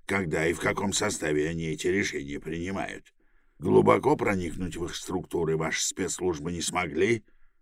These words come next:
Об этом есть полные горечи книги. Ну, не дали градус, отвергли все дары и так далее.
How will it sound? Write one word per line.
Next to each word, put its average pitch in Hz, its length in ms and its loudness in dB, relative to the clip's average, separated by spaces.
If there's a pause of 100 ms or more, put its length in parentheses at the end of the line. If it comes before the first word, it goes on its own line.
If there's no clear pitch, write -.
(140)
Об 98 180 2
этом 95 220 2
есть 95 360 2 (400)
полные 101 600 6
горечи 90 640 2
книги. 101 800 0 (800)
Ну, 139 220 8
не 208 200 8
дали 127 400 8
градус, 98 720 4 (420)
отвергли 107 640 4
все 110 220 0
дары 107 340 6
и 127 120 0
так 78 260 -4
далее. 71 480 -4